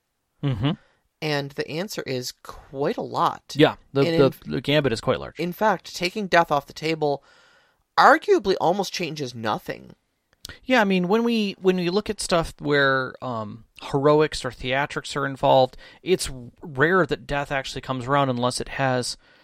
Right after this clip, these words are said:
Speaker 1: um, a hard meaning to the story.
Speaker 2: Yeah,
Speaker 1: I mean,
Speaker 2: yeah.
Speaker 1: you, you look at something even as,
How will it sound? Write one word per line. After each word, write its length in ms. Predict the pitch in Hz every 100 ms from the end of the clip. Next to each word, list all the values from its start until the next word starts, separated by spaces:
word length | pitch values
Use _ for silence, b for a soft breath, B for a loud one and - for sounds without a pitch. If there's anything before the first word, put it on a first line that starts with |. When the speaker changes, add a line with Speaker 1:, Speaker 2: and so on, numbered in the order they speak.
| b b
Speaker 1:
um, 460 | - 123 113 110 113 _ _ _ _ _ -
a 80 | 123
hard 380 | - 151 127
meaning 400 | 127 135 120 110
to 80 | -
the 60 | 117
story. 420 | - 131 76 - 175
Speaker 2:
Yeah, 260 | 170 131 - 185
Speaker 1:
I 80 |
mean, 200 | 165 143 - b b
Speaker 2:
yeah. 120 | 170
Speaker 1:
you, 60 | 190 196
you 100 | 175
look 240 | 233 240
at 100 | 220
something 600 | 202 175 180 156 135 131
even 400 | 175 180 170 156 -
as, 640 | 139 131 131 120 123 -